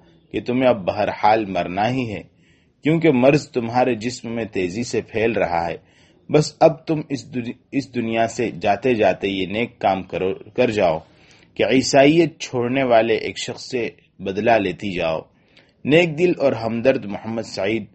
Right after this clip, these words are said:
ان کی سازش کا شکار ہو گیا۔ تھوڑے ہی دنوں بعد یہ مہلک مرض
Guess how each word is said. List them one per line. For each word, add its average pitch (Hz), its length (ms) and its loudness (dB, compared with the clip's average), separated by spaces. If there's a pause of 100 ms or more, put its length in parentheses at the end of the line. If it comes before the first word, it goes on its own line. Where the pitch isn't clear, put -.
(360)
ان 107 180 -6
کی 107 120 -4
سازش 95 480 -2
کا 110 100 0
شکار 92 420 0
ہو 95 220 -6
گیا۔ 87 280 0 (520)
تھوڑے 147 280 6
ہی 170 160 4
دنوں 135 300 2
بعد 120 260 8 (120)
یہ 101 140 -6
مہلک 104 440 -6
مرض 113 360 -6